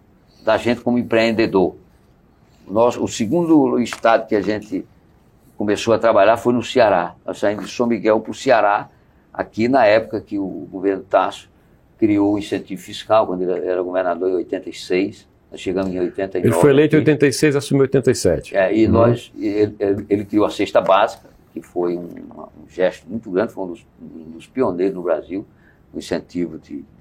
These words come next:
Speaker 1: da cesta básica. E, quando, e nós viemos aqui pra, em oitenta e nove, e começamos a trabalhar no Ceará, fomos acolhidos pelo consumidor cearense, fizemos, é, hoje nós viramos líder no mercado, no mercado cearense,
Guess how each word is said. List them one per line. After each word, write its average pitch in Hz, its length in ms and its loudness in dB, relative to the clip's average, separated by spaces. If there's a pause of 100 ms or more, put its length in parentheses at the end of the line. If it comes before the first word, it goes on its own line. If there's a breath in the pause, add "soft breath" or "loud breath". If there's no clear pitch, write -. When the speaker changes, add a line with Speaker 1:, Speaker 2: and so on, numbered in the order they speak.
(140)
Speaker 1:
da 78 120 -4
cesta - 320 -2
básica. 87 360 0 (600 soft breath)
E, 165 600 4
quando, 147 320 2
e 147 80 4
nós 131 220 4
viemos 131 400 4
aqui 113 200 -4
pra, 127 480 -2 (320)
em 104 160 -10
oitenta 110 400 -2
e - 20 0
nove, 104 420 2 (240)
e 104 60 -12
começamos 110 460 0
a - 20 -10
trabalhar 92 320 2
no 92 80 -6
Ceará, 123 300 2
fomos 123 240 2
acolhidos 131 520 4
pelo 107 140 0
consumidor 92 520 -8
cearense, 95 560 -4 (800)
fizemos, 95 500 -2 (180)
é, 90 220 -2
hoje 135 400 4 (280 soft breath)
nós 113 200 2
viramos 107 480 2
líder 135 300 4
no 110 100 -4
mercado, 90 560 -2 (160)
no 85 100 -12
mercado 80 460 -4
cearense, 131 420 2